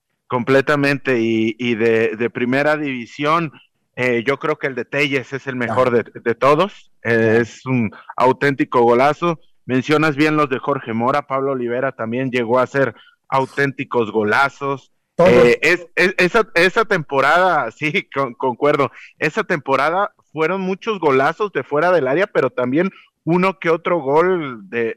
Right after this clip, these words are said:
Speaker 1: de tremenda manufactura. También recuerdo uno en el dos mil catorce de José Wenceslao Díaz, que surge desde la salida, un, creo que fútbol en estado puro,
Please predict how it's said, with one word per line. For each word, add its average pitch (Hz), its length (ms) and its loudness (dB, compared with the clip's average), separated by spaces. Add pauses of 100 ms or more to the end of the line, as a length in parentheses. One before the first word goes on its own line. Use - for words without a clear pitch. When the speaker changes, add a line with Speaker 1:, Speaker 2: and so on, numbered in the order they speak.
(120)
Speaker 1:
de 117 100 0
tremenda 127 580 2
manufactura. 127 840 -2
También 143 360 -4
recuerdo 170 500 0
uno 170 240 -2
en 185 80 -4
el 139 140 -6
dos 117 200 -6
mil 151 380 0 (360)
catorce 160 600 0
de 170 100 2
José 127 320 -4
Wenceslao 151 640 -2
Díaz, 175 380 -2 (320)
que 127 340 2
surge 175 480 0
desde 127 300 -2
la 117 140 -8
salida, 139 500 -2 (120)
un, 131 840 -4 (100)
creo 139 240 0
que 127 420 0
fútbol 147 380 -2
en 151 140 0
estado 131 360 -2
puro, 156 300 -4